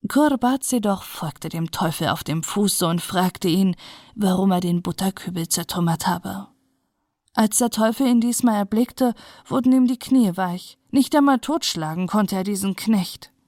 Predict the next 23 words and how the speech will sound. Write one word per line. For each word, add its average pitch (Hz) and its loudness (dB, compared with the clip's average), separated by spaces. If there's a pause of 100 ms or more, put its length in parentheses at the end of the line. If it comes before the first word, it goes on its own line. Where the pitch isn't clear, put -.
(1040)
Da 185 2
nahm 185 4
er 196 2
sein 180 0
Hab 202 0
und 208 2
Gut 220 -2
unter 185 0
den 180 0
einen 214 4
Arm, 202 2 (260)
seine 190 2
Frau 214 2
unter 196 -2
den 196 -2
anderen 214 4
Arm 202 4
und 185 -2
floh 220 -2
zur 185 -2
Hexe 175 -6
des - -4
Neunköpfigen. 175 -4